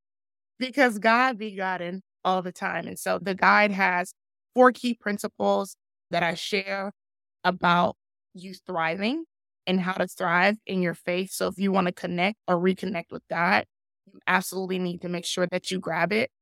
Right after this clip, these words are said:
And then I teach a Bible study framework called the Renew Method that I've taught for several years now at this point that really helps you take it from this application to you having the ability to walk this thing out.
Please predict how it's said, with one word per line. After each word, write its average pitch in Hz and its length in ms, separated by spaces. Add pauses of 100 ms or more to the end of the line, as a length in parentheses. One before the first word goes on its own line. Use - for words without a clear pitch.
(280)
And 185 160
then 190 160
I 180 120
teach - 520
a 185 80
Bible 185 380
study 180 260
framework 196 560
called 185 240
the 175 80
Renew 180 300
Method 226 520 (380)
that 180 240
I've 185 220
taught - 320 (120)
for 180 160
several 196 380
years 190 320
now 175 160
at 175 160
this - 160
point 175 400
that 170 180
really 190 280
helps 190 400
you 175 280 (540)
take 226 240
it - 140
from 190 180
this 180 220 (100)
application 180 720 (140)
to 185 340 (460)
you 202 240
having 190 480
the 175 100
ability 180 560
to 185 100
walk 175 360
this 190 160
thing 180 200
out. 170 320